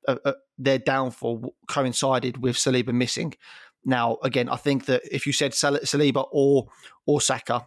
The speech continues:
there's an argument for either of them, and I could make a very good argument for it being Saka,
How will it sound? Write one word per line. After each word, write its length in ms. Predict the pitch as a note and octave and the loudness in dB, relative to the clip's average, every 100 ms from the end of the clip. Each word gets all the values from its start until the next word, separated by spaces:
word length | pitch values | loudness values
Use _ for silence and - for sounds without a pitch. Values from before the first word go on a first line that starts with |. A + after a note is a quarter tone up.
| _ | _
there's 160 | C3+ B2 | -4 0
an 60 | |
argument 320 | C3 B2+ B2+ B2 | 2 0 -4 -6
for 140 | - | -2
either 220 | B2 A#2+ | 0 0
of 60 | A#2 | 0
them, 120 | B2 | 0
and 80 | B2+ | 2
I 40 | B2+ | 0
could 160 | B2+ | 0
make 120 | B2+ A#2+ | 0 0
a 40 | |
very 140 | B2+ | 0
good 120 | B2 C3 | 2 0
argument 280 | A#2+ C#3 | -2 -4
for 80 | - | -2
it 60 | A#2+ | 0
being 160 | B2 | 0
Saka, 380 | A#2+ C3 - C3 | 0 -2 -4 -6